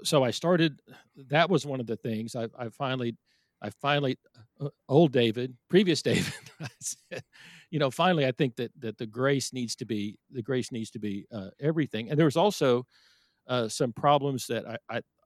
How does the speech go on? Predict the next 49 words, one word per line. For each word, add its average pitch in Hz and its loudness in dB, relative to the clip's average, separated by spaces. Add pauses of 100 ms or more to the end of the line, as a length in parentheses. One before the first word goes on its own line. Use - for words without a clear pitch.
I 110 -10
was 113 -6
starting 143 0
to 131 -2
feel 120 0
that 104 -4
I 117 -4
was 113 -4
having 110 -6
problems 123 -4 (360)
with, 117 -2
uh, 117 0
defending 131 2
the 107 0
goodness 120 2
of 98 -6
God. 113 -4
Because, 147 -8
like, 151 -10
say, 165 0
an 127 -4
atheist 120 -4 (100)
or, 107 -8
uh, - -18
uh, - -12 (180)
could 117 2
say, 131 2
"You 120 -4
know 175 -2
what? 180 0 (380)
I - -2
don't 175 4
think 156 0
your 120 -2
God 117 -2
is, 98 -8
is 95 -20
good, 113 -4
because 113 -10
if 104 -12
your 208 -4
God 160 0
is 117 -6
all-knowing 131 -6
and 107 -10
all, 113 -10 (560)
all-knowing 139 -2
and 113 -6
all-powerful, 117 -2